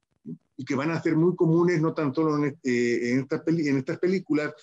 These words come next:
o en las películas de Emilio Fernández, sino se van a trasladar a otras, ¿sí? Estos símbolos exaltando sobre todo los logros de la revolución,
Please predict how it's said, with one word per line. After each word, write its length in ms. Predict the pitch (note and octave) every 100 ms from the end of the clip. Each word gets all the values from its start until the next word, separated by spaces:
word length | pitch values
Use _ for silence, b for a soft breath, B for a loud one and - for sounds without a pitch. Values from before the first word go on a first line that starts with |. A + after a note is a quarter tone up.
| B B
o 80 | A#2+
en 80 | A#2
las 80 | -
películas 460 | A#2+ D3+ D#3 C3+
de 60 | B2
Emilio 220 | C3+ C#3+
Fernández, 420 | D3 D3 D#3+ D#3+
sino 200 | D#3 C3+
se 80 | C3
van 140 | D3 E3+
a 100 | D#3
trasladar 400 | C3+ B2+ C#3+ D3
a 140 | A#2+
otras, 320 | A#2 - - _
¿sí? 140 | E3 - _ b b b
Estos 280 | C3+ D#3+ -
símbolos 420 | F3 E3+ E3+ C#3+
exaltando 640 | D#3 D3 C3 D#3 D#3+ E3+
sobre 240 | D#3 C#3 C#3
todo 240 | D#3 D#3+
los 140 | C#3+ A#2+
logros 320 | C#3+ D#3 C3
de 60 | B2+
la 100 | G#2+
revolución, 800 | A2 A#2 A#2+ A2 D#3 D#3 D#3+